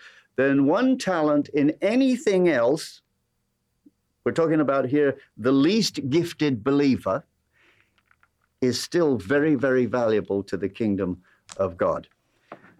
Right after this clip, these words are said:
Now, what do I need my talents? What do I need my gifts? What do I need God's possessions that he's allowed me to, to be steward of?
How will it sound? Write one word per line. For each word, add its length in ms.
Now, 300
what 240
do 140
I 100
need 240
my 200
talents? 760
What 160
do 120
I 100
need 240
my 180
gifts? 720
What 160
do 140
I 100
need 320
God's 300
possessions 640
that 140
he's 220
allowed 340
me 280
to, 200
to 100
be 160
steward 440
of? 220